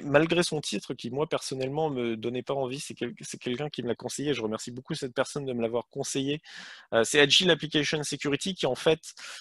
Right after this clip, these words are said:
euh, parle de tous les problèmes qu'il peut y avoir dans, euh,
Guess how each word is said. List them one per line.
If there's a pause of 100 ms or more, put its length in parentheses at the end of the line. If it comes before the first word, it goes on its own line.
(140)
euh,
parle
de
tous
les
problèmes
qu'il
peut
y
avoir
dans,
euh,